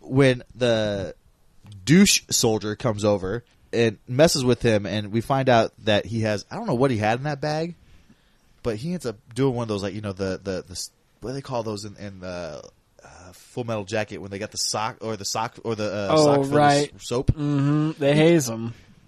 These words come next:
Speaker 1: he did something like that to Danny, where, like, I don't know exactly what he had in that bag, but he beat the shit out of Danny. So, like, he
Speaker 2: Yeah.
Speaker 1: wasn't dead, but he's gonna, he's gonna hurt all over.
Speaker 2: Totally.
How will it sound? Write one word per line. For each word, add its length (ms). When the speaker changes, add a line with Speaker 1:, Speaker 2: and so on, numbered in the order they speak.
Speaker 1:
he 200
did 200
something 400
like 280
that 300
to 100
Danny, 340
where, 160
like, 140
I 60
don't 120
know 100
exactly 360
what 120
he 60
had 220
in 80
that 160
bag, 300
but 100
he 80
beat 280
the 120
shit 400
out 140
of 180
Danny. 260
So, 140
like, 140
he 80
Speaker 2:
Yeah. 80
Speaker 1:
wasn't 200
dead, 320
but 80
he's 140
gonna, 160
he's 220
gonna 200
hurt 340
all 260
over. 360
Speaker 2:
Totally. 600